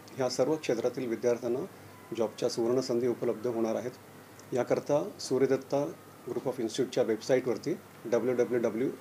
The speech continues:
सूर्यदत्ता डॉट ओ आर जी हे, याच्यावर आपण form आणि registration प्रोसेसचं आयोजन केलेलं आहे.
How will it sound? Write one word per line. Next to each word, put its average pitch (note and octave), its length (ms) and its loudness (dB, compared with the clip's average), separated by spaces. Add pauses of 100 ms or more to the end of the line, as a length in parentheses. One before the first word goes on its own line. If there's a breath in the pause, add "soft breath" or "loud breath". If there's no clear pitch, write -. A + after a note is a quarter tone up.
(100)
सूर्यदत्ता B2+ 540 0
डॉट A#2 220 2
ओ A#2 100 2
आर A#2 100 4
जी B2 200 -2 (540 loud breath)
हे, B2 60 0 (160)
याच्यावर B2+ 320 4
आपण B2 300 2
form C3+ 520 4
आणि B2 140 2
registration A#2+ 540 0
प्रोसेसचं A2+ 920 -2
आयोजन A2 340 0
केलेलं A2+ 300 2
आहे. A#2 160 0